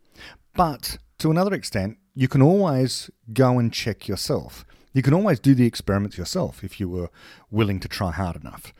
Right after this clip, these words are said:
You can certainly read about the results. You can watch people doing these experiments. You can see for yourself. You can check for yourself. But there is no lie being told here. There's no fiction being told here. It simply is the case that there are some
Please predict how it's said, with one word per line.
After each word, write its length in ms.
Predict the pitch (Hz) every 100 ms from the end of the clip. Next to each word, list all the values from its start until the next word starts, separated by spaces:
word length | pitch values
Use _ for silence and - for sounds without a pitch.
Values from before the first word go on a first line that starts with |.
| _ _ -
You 80 | 123
can 120 | 143
certainly 240 | 180 151
read 320 | 117 117 127
about 200 | 110 101
the 60 | 92
results. 460 | 85 - - - -
You 100 | 127
can 140 | 135
watch 280 | 110 127 -
people 200 | 120 107
doing 280 | 95 98 98
these 160 | 90 87
experiments. 520 | - - 78 82 -
You 60 |
can 140 | 120 113
see 320 | - 139 151
for 120 | -
yourself. 420 | 120 107 113 107
You 40 | -
can 140 | 104
check 240 | - 104 _
for 80 |
yourself. 500 | 92 80 - - - _ - - -
But 80 | 123
there 120 | 156
is 140 | 160 160
no 80 |
lie 320 | 135 113 117 107
being 220 | 101 98
told 300 | - 78 85
here. 120 | 92
There's 200 | 110 98
no 100 | 120
fiction 360 | - 131 - 95
being 200 | 87 87
told 260 | 78 78
here. 160 | 90 90 -
It 140 | 101
simply 340 | - 131 107 107
is 120 | 101
the 80 | -
case 480 | - 71 - - _ _
that 220 | 104 107
there 240 | - 101 101
are 160 | 95
some 600 | 95 - 98 90 90 90